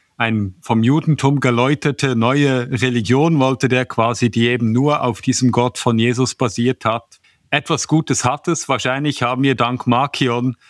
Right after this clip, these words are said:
die heutige Bibel, weil dann die Leute sagen mussten, "So geht's nicht." Also wir,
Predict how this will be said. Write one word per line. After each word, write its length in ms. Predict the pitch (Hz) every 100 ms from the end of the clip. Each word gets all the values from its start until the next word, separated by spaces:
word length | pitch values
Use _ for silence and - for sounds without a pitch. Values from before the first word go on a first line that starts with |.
| _ _ -
die 80 | 113
heutige 400 | 131 - 127 120
Bibel, 440 | 127 165 180 170
weil 180 | 123 127
dann 200 | 131 127
die 80 | 117
Leute 320 | 120 127 127
sagen 300 | 117 123 123
mussten, 340 | 123 120 120
"So 240 | 107 131 123
geht's 340 | 120 113 -
nicht." 340 | 147 190 -
Also 280 | 131 117 123
wir, 260 | 113 120